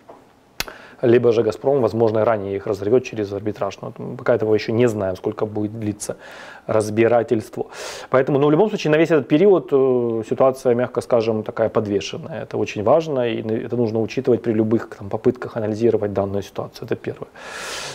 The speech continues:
Что произошло? Да, «Газпром» проиграл по второму иску, хотя это, повторюсь, было, ну, все ожидали паритетного решения. Я даже уверен, что в «Нефтегазе» мало кто ожидал такого решения. Ну, почему? Потому что такой диспаритет очевиден.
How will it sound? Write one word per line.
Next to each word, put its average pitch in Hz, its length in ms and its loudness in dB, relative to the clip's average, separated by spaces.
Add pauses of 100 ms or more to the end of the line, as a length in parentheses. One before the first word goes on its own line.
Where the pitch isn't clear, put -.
Что - 160 4
произошло? 190 360 4
Да, 147 160 6
«Газпром» 180 300 2
проиграл 123 360 4
по - 80 -4
второму 113 340 0
иску, 170 300 0
хотя 131 220 2
это, 123 180 2
повторюсь, 120 380 -2
было, 104 480 0
ну, 170 160 -8 (360)
все - 180 6
ожидали 170 280 4
паритетного 127 480 0
решения. 101 360 -4
Я 113 60 -2
даже 131 160 4
уверен, 135 160 6
что - 200 -4
в 127 40 2
«Нефтегазе» 123 480 2
мало 113 240 0
кто 113 180 0
ожидал 110 300 4
такого - 320 -2
решения. 104 460 -6 (260)
Ну, 143 120 2
почему? 120 380 0
Потому - 420 -14
что - 0 -
такой 123 240 2
диспаритет 120 500 0
очевиден. 120 580 -2